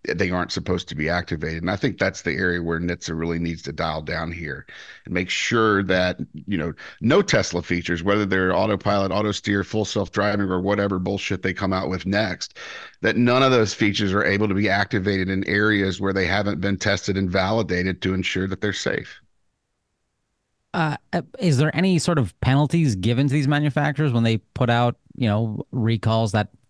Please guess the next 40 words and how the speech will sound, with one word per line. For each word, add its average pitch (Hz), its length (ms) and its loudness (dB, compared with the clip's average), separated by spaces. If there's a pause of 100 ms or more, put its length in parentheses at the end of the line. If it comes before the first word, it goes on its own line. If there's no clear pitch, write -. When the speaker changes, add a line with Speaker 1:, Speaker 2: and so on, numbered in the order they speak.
Speaker 2:
aren't 117 360 2
correct? 131 360 0 (280)
So, 180 160 2
like, 165 220 2
I, 175 80 4
and 156 560 2 (300)
when 185 200 2
it's 175 80 0
a 147 60 2
physical 226 420 2
recall, 135 320 4
when 127 80 4
you 143 60 4
have 165 80 0
to 170 80 4
actually 147 180 2
bring 123 260 2
it 123 80 4
in, 123 140 4
there's 117 180 2
a 120 60 2
cost - 560 0 (220)
to - 80 0
the 147 100 4
dealer 120 260 4
'cause - 80 -2
they 139 60 2
have 127 100 2
to 117 60 -2
physically 131 400 2
replace 170 400 2
a 156 60 0
piece, 165 340 2
they 135 100 2
have 123 120 0
to 110 140 0
put 147 260 -2
something 139 160 2
like 135 100 0
that. 131 220 0